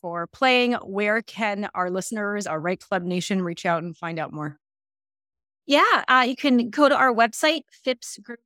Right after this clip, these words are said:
Speaker 2: dot C A. Um, you can find us there. I also have a Facebook group called Calgary Real Estate Investing. If you wanna go check that out, you can see what we're up to and see what's going on in Calgary there.
Speaker 1: Perfect. And Phipps is, is, uh, can you pronounce it? 'Cause it's probably not how people think.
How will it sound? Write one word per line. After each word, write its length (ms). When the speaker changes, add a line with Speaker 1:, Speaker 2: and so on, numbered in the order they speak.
Speaker 2:
dot 300
C 280
A. 800
Um, 560
you 80
can 140
find 240
us 120
there. 260
I 80
also 260
have 180
a 220
Facebook 440
group 240
called 260
Calgary 460
Real 180
Estate 400
Investing. 520
If 160
you 100
wanna 220
go 160
check 280
that 200
out, 220
you 100
can 140
see 160
what 120
we're 100
up 160
to 380
and 580
see 160
what's 140
going 200
on 120
in 80
Calgary 340
there. 240
Speaker 1:
Perfect. 560
And 240
Phipps 280
is, 160
is, 340
uh, 400
can 140
you 60
pronounce 300
it? 60
'Cause 140
it's 180
probably 240
not 220
how 100
people 280
think. 260